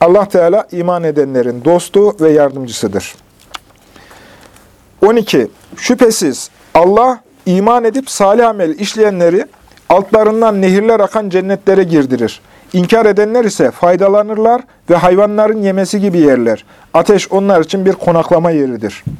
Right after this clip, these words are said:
Ebu Hureyre radıyallahu anh şöyle anlatıyor. Resulullah sallallahu aleyhi ve sellem bir kafiri misafir etmişti.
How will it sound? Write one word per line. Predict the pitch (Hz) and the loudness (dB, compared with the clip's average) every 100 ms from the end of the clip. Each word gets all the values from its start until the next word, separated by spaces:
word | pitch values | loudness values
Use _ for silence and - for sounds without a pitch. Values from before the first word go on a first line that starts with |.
| - - - _ - - - - - - - - - | -18 -20 -20 _ -20 -20 -20 -20 -20 -20 -20 -20 -4
Ebu | 190 196 220 | -2 2 2
Hureyre | 214 214 214 | 2 2 0
radıyallahu | 202 185 190 247 | -2 -2 -4 -4
anh | |
şöyle | 226 202 196 | -2 0 2
anlatıyor. | 226 139 120 - 180 | 2 0 -4 -4 -2
Resulullah | 185 185 196 202 | -2 -2 0 0
sallallahu | 196 202 185 175 170 | 0 0 0 0 0
aleyhi | 165 160 | -2 -2
ve | 156 | -4
sellem | 165 160 208 180 | -2 -2 -2 -2
bir | 185 | -2
kafiri | - 165 143 185 226 | 2 0 0 -2 -2
misafir | 175 165 170 175 | -2 0 0 2
etmişti. | 156 127 117 - - 180 | 0 -2 -8 -8 -6 -6